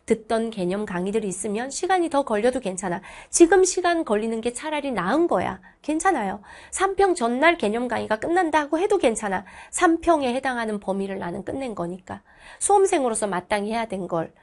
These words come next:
되는 걸 한 거니까 안 하고 지나가는 것보다는 훨씬 좋은 거야. 끝맺음 잘 하시는 게 새로운 시작을 잘 하는 것이다라는 거 잊지 마시고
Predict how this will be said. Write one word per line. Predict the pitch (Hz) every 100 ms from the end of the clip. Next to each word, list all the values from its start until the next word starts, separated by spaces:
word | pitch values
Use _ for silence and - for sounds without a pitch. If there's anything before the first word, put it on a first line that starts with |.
| _ _
되는 | - 185 196
걸 | 180
한 | 202 311
거니까 | 302 240 190 - - -
안 | 208 269
하고 | 285 277
지나가는 | - 190 190 185 214
것보다는 | - - 208
훨씬 | - 381 - 359
좋은 | 196 156
거야. | - - _ - - - _
끝맺음 | - 220 202 185 175 - -
잘 | 165 185 233
하시는 | 233 240 220 196
게 | 190 269 - - - -
새로운 | 302 294 285
시작을 | 247 220 214 208
잘 | 202 185 196
하는 | 220 214
것이다라는 | 202 190 - 180 180 190
거 |
잊지 | 175 180 202
마시고 | 180 190 180 180 349